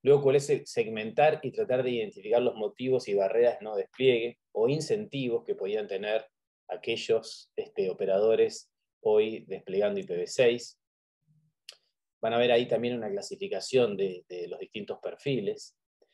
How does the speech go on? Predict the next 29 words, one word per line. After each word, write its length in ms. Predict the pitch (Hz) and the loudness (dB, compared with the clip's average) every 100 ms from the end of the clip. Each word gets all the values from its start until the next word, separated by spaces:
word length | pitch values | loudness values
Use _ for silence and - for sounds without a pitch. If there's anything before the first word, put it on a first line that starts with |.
| _ - | _ 2
Luego 160 | 170 | 4
hacer 220 | 156 175 | 4 2
un 80 | 156 | 0
análisis 380 | 139 143 143 123 | 2 2 2 0
económico, 800 | 113 120 151 127 120 120 107 - _ _ _ _ - | 0 0 0 -2 -2 -2 -2 -6 _ _ _ _ -14
eh, 420 | 107 101 95 92 87 82 _ | -10 -8 -8 -10 -14 -20 _
comparativo 760 | 101 92 98 95 - 139 120 | -6 -2 -2 -2 -2 0 2
de 80 | 101 | 2
los 140 | 95 - | 0 -4
plazos 320 | 110 - 101 | -6 -4 -6
de, 340 | 95 92 82 92 | -4 -6 -8 -14
de, 140 | 87 | -10
bueno, 220 | 92 82 80 | -10 -12 -12
de 80 | 87 | -14
desplegarlo 460 | - 95 107 104 | -8 -2 0 0
o 40 | 92 | -2
no 100 | 98 | -4
desplegarlo, 640 | 101 139 127 110 107 110 - _ _ _ _ _ | -2 2 4 4 2 -6 -10 _ _ _ _ _
eh, 340 | 123 120 - - | -2 -2 -2 -4
y 140 | 127 | -2
luego 500 | 135 147 143 143 143 | 4 6 8 4 0
de-, 80 | - | -8
identificar 500 | 123 107 110 113 123 | -6 -8 -6 0 4
algunas 280 | 123 120 117 | 4 2 -2
conclusiones 680 | 113 101 101 113 117 113 - | -6 -8 -8 -4 -4 -6 -12
y 80 | - | -14
líneas 280 | 101 104 101 | -10 -10 -10
de 80 | 90 | -10
trabajo. 480 | - 165 165 - | -8 -8 -8 -14